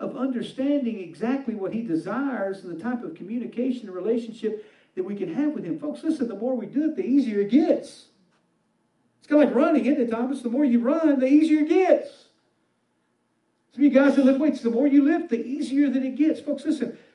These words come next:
when I come into this place of his presence and I love righteousness, the more I do righteousness, the more I love righteousness. And he said, you'll also hate sin or anything that separates you from God. My mother, when she was alive, I think,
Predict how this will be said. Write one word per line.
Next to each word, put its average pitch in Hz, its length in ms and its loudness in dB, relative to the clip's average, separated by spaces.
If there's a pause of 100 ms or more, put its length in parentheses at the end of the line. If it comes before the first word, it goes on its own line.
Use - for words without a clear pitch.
when 190 140 -2
I 277 100 2
come 277 220 2
into 208 180 -4
this 160 140 -6
place 247 440 -2
of 160 140 -8
his 156 120 -10
presence 247 360 -6
and 208 100 -10
I 196 60 -6
love 190 220 -4
righteousness, 202 640 -10
the 175 100 -12
more 214 180 -12
I 180 80 -10
do 240 260 -6
righteousness, 170 1500 -12
the 175 80 -12
more 190 180 -10
I 175 80 -8
love 208 380 -4 (340)
righteousness. 175 640 -12
And 165 100 -12
he 156 60 -10
said, 233 160 -4
you'll 185 180 -8
also 185 520 -10 (480)
hate - 420 -6 (120)
sin 247 560 -4 (600)
or 160 180 -8
anything 233 520 -6
that 165 160 -10
separates 156 760 -8
you 160 160 -10
from 151 440 -8 (680)
God. 170 400 -12 (800)
My 180 140 -4
mother, 208 260 4
when 170 100 -4
she - 140 -8
was 156 120 -6
alive, 170 260 -2
I 156 40 -4
think, - 220 -14